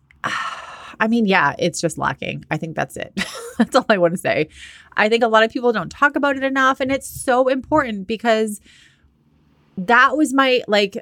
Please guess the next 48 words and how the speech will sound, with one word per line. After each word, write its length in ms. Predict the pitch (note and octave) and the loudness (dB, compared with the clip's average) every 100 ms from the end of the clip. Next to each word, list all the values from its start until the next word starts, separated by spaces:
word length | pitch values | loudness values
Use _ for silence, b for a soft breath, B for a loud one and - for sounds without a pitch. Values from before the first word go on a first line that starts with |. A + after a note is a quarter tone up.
| - | -8
okay, 340 | F#3+ E3+ D3 D3 | -2 0 0 -2
I'm 140 | F3 F#3+ | -2 0
kinda 260 | B3 C4+ | -2 0
moving 280 | A#3 G3+ F#3+ | 0 0 -2
into 220 | D#3+ D3+ | -4 -4
the 100 | D3+ | -4
why 280 | D3 C#3 B2+ | -2 -4 -4
now. 400 | A#2 D2+ A#2 E3+ - | -4 -4 -4 -6 -16
So 140 | - G#3 | -8 -4
let 80 | B3+ | -2
me 100 | D4+ | 0
backtrack 420 | E3+ C#3 D#3+ C#3+ | 0 0 -4 -4
a 40 | |
little 120 | C3+ | -4
bit. 180 | A#2+ B2 - | -4 -4 -4
So 120 | B3+ | -2
the 100 | A#3+ | 0
book 180 | B3+ D4 | 0 0
is 80 | E4 | 0
about 220 | F4+ E4+ | 0 0
customer 440 | G#3+ G3 G#3+ G#3 | -6 -6 -4 -4
loyalty 440 | F3 E3+ E3 E3+ F3+ | -2 0 -2 -4 -8
and 120 | E3+ | -4
basically, 440 | F3+ G3+ D#4 E4 | -4 -4 -8 -6
like, 240 | C#4+ A3 b b b b | -4 -6 b b b b
how 340 | - B3 A#3+ | -2 2 2
do 80 | C#4 | 2
you 220 | E4+ F#4 | 0 0
create 460 | F4 - G3+ G3 F#3 | -2 -8 -4 -4 -4
this 260 | F#3+ F3+ F3+ | -6 -6 -10
m-, 260 | E3+ E3 - | -10 -12 -14
cre-, 480 | - - G#3+ A3 - | -20 -16 -6 -6 -2
like, 280 | F#3 F3+ _ | -2 -2 _
mega 1040 | F#3 F3+ F#3 G3+ G#3+ A3+ A#3+ A#3 A#3 A3+ - _ _ _ _ _ _ _ _ F3 C#3+ _ | -8 -4 -2 0 0 0 2 2 2 0 -6 _ _ _ _ _ _ _ _ -14 -14 _
base 380 | G3 F#3 G#3 - | -4 -2 -4 -6
of 160 | E3+ D#3 | -8 -4
customer 420 | - D#3+ F#3 F3+ | -4 -4 -6 -10
super 340 | - E3+ D#3+ | -8 -10 -8
fans 340 | D#3 D#3+ D#3 D#3 | -10 -10 -12 -10
for 100 | E3+ | -6
your 140 | D#3 | -6
business 360 | D3+ D3+ F#3+ F#3+ | -6 -6 -8 -8
that 120 | F#3+ | -4
are 100 | F#3+ | -4
obsessed 500 | E3 - - F3 - | -4 -6 -6 -6 -6
with 140 | E3+ | -8
your 120 | D#3+ D#3 | -6 -6
brand? 460 | C#3+ F#2+ C2 - | -8 -10 -10 -14